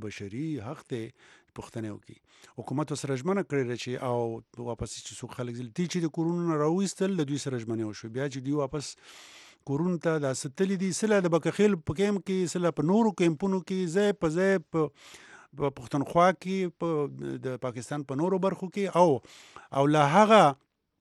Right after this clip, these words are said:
کډوال، زه به ورته بدبخته ووایم، چې هغه نن په افغانستان کې ګیر شوي دي، هغه وایي چې د پاکستان چارواکي ورته اجازه نه ورکوي. او کوم چې که څه لږ ډېر راغلي وو، هغه وایي چې هغه به که خیل کیمپ کې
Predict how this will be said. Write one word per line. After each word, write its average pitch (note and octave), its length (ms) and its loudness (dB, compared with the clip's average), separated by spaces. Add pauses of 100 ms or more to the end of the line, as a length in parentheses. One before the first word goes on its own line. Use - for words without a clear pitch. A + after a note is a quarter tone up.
(580)
کډوال، E3 460 8 (140)
زه C3+ 80 -4
به D3 100 4
ورته C#3+ 160 -2
بدبخته E3+ 400 0
ووایم، G3 260 2 (380)
چې - 80 -2 (140)
هغه E3+ 320 4
نن E3+ 120 0
په C#3+ 140 2
افغانستان C#3 480 0
کې C#3+ 60 -4 (100)
ګیر F#3+ 240 4
شوي G3+ 260 2
دي، D#3+ 160 4
هغه D#3+ 160 4 (220)
وایي D#3+ 220 4
چې C#3+ 540 -4
د A#2 120 -8
پاکستان D3+ 440 -2 (300)
چارواکي C3+ 480 -2
ورته C3 240 -4 (320)
اجازه A#2+ 340 -4
نه D#3 120 2
ورکوي. G#2 300 -8 (720)
او C#3 200 4
کوم G3 200 4
چې F#3 380 2
که D3+ 120 -4
څه E3+ 100 -4
لږ F#3 160 2
ډېر F3 160 4
راغلي F#3 240 4
وو، F#3 120 8
هغه D#3+ 160 4
وایي E3+ 180 4
چې D#3+ 120 0
هغه C#3+ 180 0
به C#3+ 100 0
که C3 120 -12
خیل D3 120 -2 (120)
کیمپ D#3 220 0
کې C3 80 -4